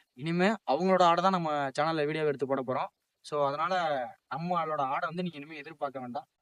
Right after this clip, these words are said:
இனிமே வந்து தெரிஞ்ச அண்ணனோட ஆடை போய் எடுத்து அதை தான் உங்களுக்கு வந்து வீடியோவை காட்ட போறோம். இன்னொரு விஷயம் என்னன்னா, நான் இப்ப போட்டுட்டு இருக்க வீடியோல சின்ன சின்ன தப்புகள் அப்ப, அப்பப்ப செய்றேன். அது எனக்கே தெரியுது. எனக்கு தெரியறதுக்கு காரணம் நீங்க அப்பப்ப சுட்டி காட்டிடுறீங்க. "தம்பி, இது வந்து தப்பு."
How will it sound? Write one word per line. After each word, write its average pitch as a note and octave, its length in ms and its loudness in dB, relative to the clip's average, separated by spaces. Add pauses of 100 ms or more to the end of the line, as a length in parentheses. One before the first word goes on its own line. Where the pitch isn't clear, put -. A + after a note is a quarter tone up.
(140)
இனிமே D3+ 240 -12 (160)
வந்து E3 260 -16 (720)
தெரிஞ்ச F#3+ 220 -2
அண்ணனோட D#3 360 2
ஆடை C#3 260 6
போய் D3+ 240 4
எடுத்து D3+ 300 2 (180)
அதை C#3+ 140 4
தான் D#3+ 160 2
உங்களுக்கு D3 200 -2
வந்து D3+ 140 -2
வீடியோவை D3 220 4
காட்ட B2+ 180 -2
போறோம். B2 240 -4 (580)
இன்னொரு G3+ 200 8
விஷயம் G3+ 200 8
என்னன்னா, F#3+ 200 8 (1000)
நான் B2+ 100 0
இப்ப B2 140 -2
போட்டுட்டு F#3 260 6
இருக்க D#3 140 2
வீடியோல D#3 280 8 (220)
சின்ன F3+ 180 -2
சின்ன E3+ 180 2
தப்புகள் E3+ 380 8
அப்ப, D3 200 8 (120)
அப்பப்ப D3 340 4
செய்றேன். E3+ 380 4
அது C#3+ 140 0
எனக்கே D#3+ 260 0
தெரியுது. D#3 320 0 (480)
எனக்கு C3+ 200 -2
தெரியறதுக்கு F#3+ 440 6
காரணம் F3 420 4
நீங்க F3 320 2
அப்பப்ப D#3 320 2
சுட்டி - 220 -4
காட்டிடுறீங்க. D3+ 400 4 (140)
"தம்பி, D#3+ 280 0
இது D#3 100 2
வந்து D3+ 180 -2
தப்பு." D#3+ 320 -6